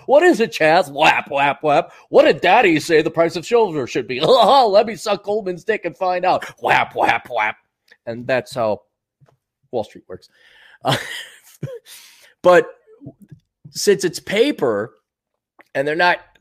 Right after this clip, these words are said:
they're not actually, no one ever collects. It's not like you go, "Oh, I have a, I have a contract for ten million ounces of gold." You don't actually go and collect that, like the physical stuff.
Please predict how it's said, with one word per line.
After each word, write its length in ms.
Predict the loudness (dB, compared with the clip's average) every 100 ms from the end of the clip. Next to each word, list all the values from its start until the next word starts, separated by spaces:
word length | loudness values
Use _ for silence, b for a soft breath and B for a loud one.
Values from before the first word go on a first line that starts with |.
| _
they're 160 | -4 0
not 200 | 0 2
actually, 340 | 0 -2 -8 -16 _ -2
no 200 | 4 6
one 100 | 6
ever 180 | 2
collects. 520 | -2 -2 2 2 0 -8
It's 80 |
not 140 | -8 -6
like 40 |
you 60 | -8
go, 100 | -6
"Oh, 140 | -2
I 80 | -2
have 240 | 0 -2 -4
a, 100 | -6
I 140 | -2
have 160 | 0 -2
a 40 |
contract 600 | -6 -6 -6 -6 -6 -8 -10
for 80 |
ten 340 | -20 -12 -10 -8
million 240 | -10 -6
ounces 340 | -6 -6 -6 -8
of 140 | -4
gold." 240 | -2 0
You 60 | 4
don't 140 | 4
actually 200 | 4 0
go 320 | -4 2 4 2
and 160 | 0
collect 400 | -6 -4 -4 -6
that, 300 | -14 -12 -14 _ _ _
like 100 | -16
the 80 | -16
physical 460 | -12 -10 -10 -12 -16
stuff. 420 | -16 -16 -16 -18